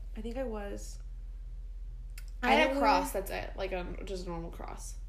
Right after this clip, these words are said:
Speaker 1: You know what? Oh, no, I did wear, I wore a cross.
Speaker 2: I
Speaker 1: That
Speaker 2: probably
Speaker 1: was
Speaker 2: would
Speaker 1: it.
Speaker 2: have, like, looked at you and, like, known. I'm like,
Speaker 1: Yeah, I wore a cross,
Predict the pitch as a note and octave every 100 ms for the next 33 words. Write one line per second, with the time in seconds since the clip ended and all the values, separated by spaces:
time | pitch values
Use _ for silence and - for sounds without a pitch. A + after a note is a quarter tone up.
0 | - - - - - G#3 C4+ F#4 A#3+ C4
1 | E4 - - - F#4 F#4 F4 D#4+ D#4+ C#4+
2 | B3+ A#3+ A#3 A#3 B3 B3 A#3+ A#3 G#3+ F3+
3 | F#3 - - A3+ A3 D4+ D#4 C4 B3 A3+
4 | A#3 G3+ - - - - G3 G#3 A3+ A3+
5 | A3 F3+ F#3+ F3+ E3+ F3+ G#3+ - - E3+
6 | F3 E3 - - - - - - - B3
7 | - - - - - F#3+ F3+ G3+ G#3 G#3
8 | G#3 G3 F3+ G3 -